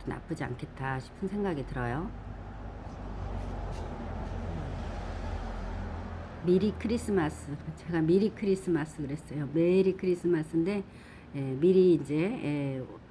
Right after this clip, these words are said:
어, 영상을 제가, 예, 올려야 될 것 같아갖고, 예, 미리 크리스마스라고 제가 담았답니다.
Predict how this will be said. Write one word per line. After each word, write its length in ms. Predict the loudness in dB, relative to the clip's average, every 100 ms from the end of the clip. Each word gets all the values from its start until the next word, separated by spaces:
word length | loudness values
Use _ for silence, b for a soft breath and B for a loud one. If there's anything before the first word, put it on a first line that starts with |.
| B B B B
어, 160 | -4 0
영상을 420 | 2 2 2 0
제가, 520 | 0 -2 0 -2 -2 -4
예, 60 |
올려야 300 | 2 4 4
될 140 | 2 -2
것 100 | -4
같아갖고, 720 | -4 -4 -4 -4 -2 0 2
예, 120 | 2
미리 300 | 4 4 4
크리스마스라고 800 | 0 -2 0 0 0 -4 -6 -6
제가 200 | -6 -8
담았답니다. 680 | -6 -8 -6 -6 -6 -6